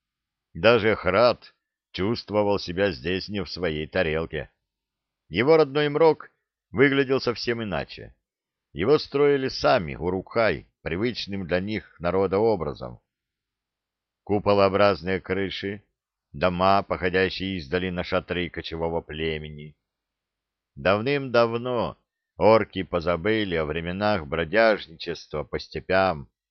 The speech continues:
а вот дома всё ещё строили по-старому. Впрочем, постепенно новые веяния проникли и в архитектуру.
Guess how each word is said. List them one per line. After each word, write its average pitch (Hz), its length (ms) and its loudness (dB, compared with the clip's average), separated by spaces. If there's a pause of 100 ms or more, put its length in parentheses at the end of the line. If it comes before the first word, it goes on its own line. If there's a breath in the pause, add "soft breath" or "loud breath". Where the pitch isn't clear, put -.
(680)
а 95 120 0
вот 147 360 4
дома 117 600 2 (640)
всё 95 200 0
ещё 123 280 2
строили 95 440 0
по-старому. 82 920 -2 (960)
Впрочем, 151 640 0 (360)
постепенно 127 680 0
новые 117 500 2
веяния 87 760 -2
проникли 110 600 -2
и 98 260 -2
в 95 60 2
архитектуру. 87 960 -4